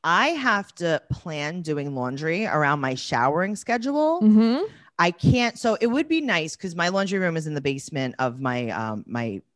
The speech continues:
Speaker 1: castle.
Speaker 2: Yes.
Speaker 1: And
Speaker 2: <laughs>
Speaker 1: I would love to drop off my laundry, like, carry it downstairs, put it in the laundry, put it in the washer,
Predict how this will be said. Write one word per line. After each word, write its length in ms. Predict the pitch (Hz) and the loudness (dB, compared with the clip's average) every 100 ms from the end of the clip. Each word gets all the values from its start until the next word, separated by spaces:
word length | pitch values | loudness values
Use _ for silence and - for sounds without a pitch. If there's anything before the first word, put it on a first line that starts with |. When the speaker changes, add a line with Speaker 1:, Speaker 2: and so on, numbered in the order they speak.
| _ | _
Speaker 1:
castle. 480 | 139 131 - 92 - - - - 202 | -4 -4 -4 -10 -10 -20 -20 -12 0
Speaker 2:
Yes. 180 | 175 | 2
Speaker 1:
And 460 | 175 165 156 147 147 - | 4 4 4 0 -8 -2
Speaker 2:
<laughs> 120 | 226 - 151 _ _ _ | -2 -2 -8 _ _ _
Speaker 1:
I 260 | 160 180 208 | 2 4 4
would 180 | 226 208 | 2 2
love 300 | 240 320 277 | 4 2 2
to 340 | - 254 226 - | 0 2 2 0
drop 540 | 160 165 170 185 220 214 | -8 0 4 6 6 6
off 380 | 196 190 185 185 | 6 6 4 0
my 160 | 165 | 0
laundry, 460 | 165 156 156 151 135 | 2 2 0 0 0
like, 320 | 143 139 _ - | 0 -2 _ -4
carry 380 | 160 160 208 | 0 2 2
it 100 | 233 | 0
downstairs, 580 | 220 185 180 - 160 160 | 0 -2 -2 -2 0 0
put 240 | - 185 180 | 0 0 0
it 120 | 208 | -2
in 140 | 214 | -2
the 340 | 214 208 208 - - | 0 0 0 -4 -6
laundry, 680 | 175 156 156 151 151 160 _ _ - | -4 -4 -2 -4 -2 -6 _ _ -4
put 120 | 196 | -2
it 60 | |
in 80 | 202 | 0
the 80 | 202 | 0
washer, 480 | 185 175 - 175 | 0 0 0 -2